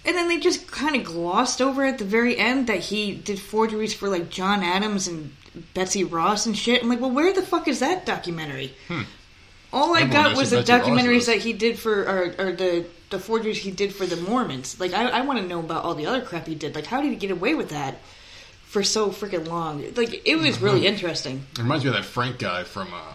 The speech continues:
Speaker 2: that Leonardo DiCaprio movie, To Catch a Predator. What the <laughs> fuck, what the fuck was it called?
Speaker 1: Oh,
Speaker 2: To
Speaker 1: Catch
Speaker 2: Catch a
Speaker 1: Me
Speaker 2: Predator.
Speaker 1: If You
Speaker 2: <laughs>
Speaker 1: Can.
Speaker 2: Catch, what the fuck?
Speaker 1: Catch Me If You Can, and that was an amazing movie.
Speaker 2: Yeah, that was a really good movie.
Speaker 1: But,
Speaker 2: But
Speaker 1: uh,
Speaker 2: that, but that reminds me of that. The guy named Frank something or other, he was, like,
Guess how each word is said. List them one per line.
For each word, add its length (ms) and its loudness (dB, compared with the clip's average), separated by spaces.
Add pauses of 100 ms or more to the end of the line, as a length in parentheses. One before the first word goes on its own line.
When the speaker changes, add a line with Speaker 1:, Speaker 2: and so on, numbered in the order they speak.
(180)
Speaker 2:
that 160 -12
Leonardo 400 -4
DiCaprio 420 -4
movie, 220 -4
To 80 -4
Catch 240 -6
a 160 -6 (140)
Predator. 380 -4
What 100 0
the 80 -2
<laughs> 20 -8
fuck, 320 2
what 200 2
the 100 -4
fuck 220 0
was 120 0
it 80 -4
called? 280 -2 (220)
Speaker 1:
Oh, 260 -4
Speaker 2:
To 80 0
Speaker 1:
Catch 220 6
Speaker 2:
Catch 80 4
a 0 -
Speaker 1:
Me 120 2
Speaker 2:
Predator. 280 6
Speaker 1:
If 100 2
You 120 2
Speaker 2:
<laughs> 40 -8
Speaker 1:
Can. 600 0
Speaker 2:
Catch, 220 -4 (120)
what 180 -6
the 200 -4
fuck? 500 -8 (240)
Speaker 1:
Catch 400 -4
Me 180 -2
If 160 -4
You 100 -10
Can, 300 -2
and 120 -6
that 120 -2
was 180 -2
an 60 -8
amazing 600 -2
movie. 340 -8 (200)
Speaker 2:
Yeah, 200 6
that 80 6
was 120 4
a 40 4
really 160 2
good 120 -2
movie. 260 -10 (760)
Speaker 1:
But, 200 -2
Speaker 2:
But 120 6
Speaker 1:
uh, 20 0
Speaker 2:
that, 200 2
but 80 -6
that 120 6
reminds 240 0
me 60 -2
of 60 -2
that. 100 -4
The 60 -4
guy 100 0
named 120 -4
Frank 280 -4
something 220 -4
or 40 -4
other, 240 -2
he 100 -2
was, 120 -4
like, 140 -6